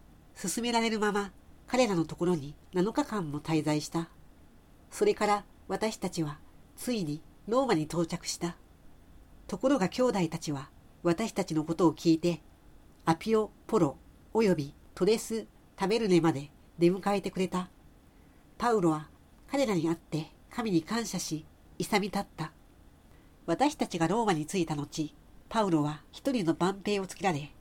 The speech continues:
一人で住むことを許された。三日経ってからパウロは主だったユダヤ人たちを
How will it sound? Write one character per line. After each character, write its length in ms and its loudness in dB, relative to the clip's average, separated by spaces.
一 200 -2
人 120 2
で 80 2
住 220 -2
む 60 -6
こ 100 -4
と 160 0
を 140 -2
許 160 2
さ 100 -2
れ 100 4
た。 180 -16
三 120 -6
日 180 -4
経 100 -2
っ 60 -2
て 140 -4
か 100 -4
ら 180 -4
パ 140 4
ウ 80 4
ロ 100 2
は 160 -2
主 220 2
だ 100 0
っ 100 -6
た 100 -2
ユ 120 2
ダ 80 2
ヤ 120 0
人 180 -2
た 120 -8
ち 160 -10
を 140 -8